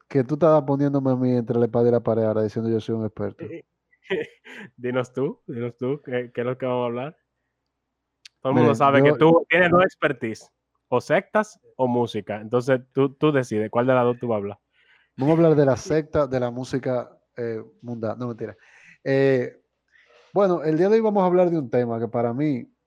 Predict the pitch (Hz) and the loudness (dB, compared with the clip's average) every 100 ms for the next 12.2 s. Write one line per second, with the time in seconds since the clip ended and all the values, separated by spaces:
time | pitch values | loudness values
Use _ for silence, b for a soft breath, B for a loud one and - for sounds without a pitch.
0 | _ - 120 135 131 131 127 - 117 120 | _ -8 -8 -6 -4 -4 -4 -8 -10 -10
1 | 120 123 120 120 123 110 127 147 143 131 | -4 0 0 0 -2 -2 0 0 2 2
2 | 127 123 117 117 113 110 113 113 113 113 | 2 -2 -4 -4 -4 -4 -6 -8 -4 -4
3 | 110 113 113 104 131 131 123 113 117 113 | -2 -4 -6 -4 0 2 2 -2 -4 -4
4 | 113 110 _ - 117 123 - 127 117 117 | -6 -8 _ -6 -4 -4 -4 -6 -2 -2
5 | 110 - 135 123 110 - _ _ _ _ | -2 -2 0 2 0 -10 _ _ _ _
6 | _ _ 117 113 113 110 117 127 123 117 | _ _ -8 -6 -4 -4 -4 -2 -2 -2
7 | 107 - 107 117 120 120 117 113 110 110 | -6 -8 -10 -6 -4 -2 0 0 0 0
8 | 113 113 107 117 113 110 117 110 117 113 | 0 -2 -2 -2 -2 -4 -6 -4 -4 -6
9 | 110 113 113 - 110 - 101 127 - _ | -8 -10 -12 -16 -20 -20 -14 -14 -14 _
10 | 104 101 107 110 113 110 120 113 113 117 | -14 -12 -10 -10 -10 -10 -14 -14 -12 -12
11 | 117 110 127 131 123 151 151 127 131 147 | -14 -14 -12 -10 -6 -6 -6 -8 -8 -10
12 | 131 - | -10 -18